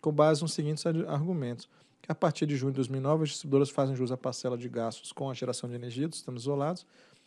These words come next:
que excedem o custo médio da energia comercializada no ambiente regulado, nos termos da lei e dos decretos. E que a partir de janeiro de dois mil e treze, com o novo regime de encargos setoriais instituídos pela Lei doze mil setecentos e setenta e três,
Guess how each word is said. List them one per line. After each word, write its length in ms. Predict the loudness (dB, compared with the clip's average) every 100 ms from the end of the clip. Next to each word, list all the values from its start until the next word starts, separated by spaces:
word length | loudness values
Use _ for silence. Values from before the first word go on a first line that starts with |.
| _
que 80 | -2
excedem 320 | 0 0 0
o 60 | -2
custo 320 | -4 -6 -4
médio 320 | 0 2 2
da 80 | 2
energia 260 | 0 0 -2
comercializada 760 | -2 -6 -4 -4 -2 0 0 0
no 100 | -2
ambiente 440 | -4 -4 -6 -8
regulado, 520 | -6 -2 -2 -2 -4 -10 _ _ _ -10
nos 140 | -6
termos 320 | 0 0 0
da 160 | -2 0
lei 280 | 2 2 0
e 60 | -2
dos 200 | -2 -4
decretos. 600 | -4 -6 -6 -6 -10 -18 _ _ _ -20 -18 -8
E 100 | 0
que 60 |
a 40 | 2
partir 360 | 4 2 2
de 80 | 2
janeiro 240 | 4 4 2
de 20 |
dois 140 | 0
mil 80 | 0
e 40 |
treze, 300 | 0 2 2
com 80 | 2
o 40 | 2
novo 200 | 2 2
regime 260 | 0 -2
de 80 | -4
encargos 360 | -2 -2 -2 -6
setoriais 380 | -2 0 0
instituídos 300 | -2 -6 -8
pela 220 | -4 -2 0
Lei 160 | 0
doze 220 | -2 -4
mil 100 | -4
setecentos 340 | -8 -8 -8 -10
e 40 |
setenta 200 | -10 -6
e 60 | -6
três, 320 | -2 -2 -2